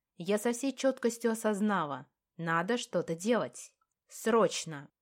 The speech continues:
Оттуда никто не возвращается.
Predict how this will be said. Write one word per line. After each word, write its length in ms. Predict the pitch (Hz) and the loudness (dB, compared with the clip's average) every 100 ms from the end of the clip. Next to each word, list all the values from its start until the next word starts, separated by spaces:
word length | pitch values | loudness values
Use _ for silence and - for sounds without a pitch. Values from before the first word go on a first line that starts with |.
| _ _ _ | _ _ _
Оттуда 480 | 175 165 - 185 185 | -2 -2 0 0 0
никто 400 | 190 196 - 190 | -2 -2 0 0
не 140 | 220 | 2
возвращается. 960 | 240 220 214 - 185 160 151 - - 139 | 2 2 2 0 -2 -2 -2 -10 -14 -14